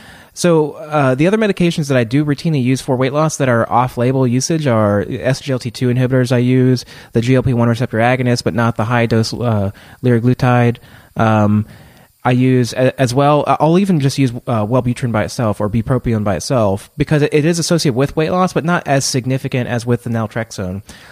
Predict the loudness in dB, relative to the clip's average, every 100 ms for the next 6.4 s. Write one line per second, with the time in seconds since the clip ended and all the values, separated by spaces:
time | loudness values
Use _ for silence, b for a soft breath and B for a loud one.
0 | B -2 2 2 0 0 0 0 -4 -8
1 | -4 -4 -4 -16 -4 0 2 2 0 -2
2 | 0 0 2 0 0 0 0 -2 -2 0
3 | 0 -2 -4 0 0 0 -4 0 0 2
4 | -2 0 0 0 0 0 -2 -2 _ -2
5 | 2 2 2 -2 -2 -2 -2 -4 -4 -4
6 | -2 0 0 -2